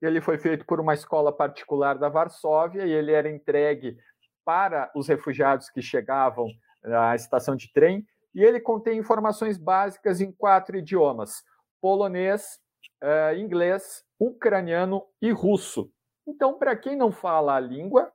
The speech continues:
pra quem não, pro ucraniano que chegava a Varsóvia e não falava nada de polonês, aqui tem um muito básico, mas que já faria toda a diferença. Saber as letras do alfabeto,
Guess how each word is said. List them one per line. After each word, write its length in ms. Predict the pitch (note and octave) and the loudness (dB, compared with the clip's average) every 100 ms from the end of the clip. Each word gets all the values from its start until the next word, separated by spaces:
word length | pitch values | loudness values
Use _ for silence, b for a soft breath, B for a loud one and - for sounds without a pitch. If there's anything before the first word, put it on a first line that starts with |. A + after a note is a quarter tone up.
| _ | _
pra 120 | - | -2
quem 140 | D3 E3 | 0 0
não, 380 | D3+ D#3 C#3 C3+ | 0 0 0 0
pro 160 | F3+ | -2
ucraniano 500 | F#3 F#3 D#3+ D3+ C#3+ | -2 2 2 2 -2
que 140 | C#3 D3+ | -2 -4
chegava 680 | D#3 C#3 C#3+ C3+ C3 A#2+ - | -4 0 0 0 -2 -2 -2
a 100 | C#3+ | 0
Varsóvia 640 | C3+ C3 - D3+ C3+ C3+ | 2 2 0 2 2 0
e 40 | |
não 120 | C#3+ C#3+ | -4 -2
falava 360 | D3 C#3 C3 | 0 2 0
nada 460 | C3 C#3 D#3+ D#3 C3+ | -4 0 0 2 -2
de 80 | A#2+ | -2
polonês, 640 | C3+ C3+ D#3 D#3+ F#3+ - B B B B _ | -2 0 0 -2 -4 -4 B B B B _
aqui 340 | F#4+ G4+ F#4+ | 2 2 -4
tem 220 | F#4+ F4 D#4+ | 0 -2 0
um 120 | D4 | 0
muito 260 | C4+ D4 | 0 0
básico, 500 | B3 G3 G#3 A3 - | -2 2 2 0 -8
mas 240 | A3+ A3+ A3 | 0 2 2
que 140 | A3+ | -2
já 160 | F#3+ G#3 | -2 -2
faria 300 | A3+ F#3 G3 | 0 0 0
toda 240 | G3+ F#3+ | 0 -2
a 40 | F3 | -2
diferença. 720 | F3 G#3 F3+ E3+ D#3+ A#2+ B B B | -2 0 0 0 0 -2 B B B
Saber 600 | - - G3 D3+ D#3+ D3 - _ _ | -12 -2 0 2 2 0 -4 _ _
as 220 | F3+ D#3+ | 2 2
letras 420 | D#3 D3+ D3 C3+ | 4 2 2 -2
do 100 | - | 0
alfabeto, 1000 | B2 A#2 B3 G#3 G3+ F#3+ F3+ E3+ E3+ E3 | -2 0 -2 0 0 2 0 -2 -4 -4